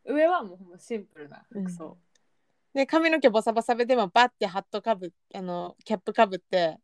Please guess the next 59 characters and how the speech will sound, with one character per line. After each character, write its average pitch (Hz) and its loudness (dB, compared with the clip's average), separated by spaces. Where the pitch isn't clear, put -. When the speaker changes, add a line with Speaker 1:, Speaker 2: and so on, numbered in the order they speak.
Speaker 1:
あ 196 -10
ー、 180 -8
い 190 -10
い - -16
な。 180 -10
Speaker 2:
パ 247 8
ー - 8
っ - -20
て 220 0
出 196 -6
て 240 0
い 240 -8
き - -20
た 233 2
い。 247 0
<laughs> - -2
Speaker 1:
今、 254 -8
パ 254 -8
ー 233 -12
の 202 -14
顔 190 -12
め 196 -16
っ - -20
ち 214 -12
ゃ - -14
上 254 -8
向 254 -10
い 233 -8
て 190 -20
な 185 -14
ん 185 -16
か - -16
ア 508 -4
ホ - -10
み 262 -12
た 208 -8
い - -8
な 180 -12
顔 359 -12
し 339 -8
て 339 0
た。 381 0
<laughs> - -12
え、 240 -4
じ - -10
ゃ 202 -6
あ - -4
あ - -6
れ 226 -2
は？ 214 -6
す - -16
ね 262 -10
毛 170 -10
濃 214 -10
い 208 -8
方 180 -14
が 107 -14
い 60 -18
い？ - -20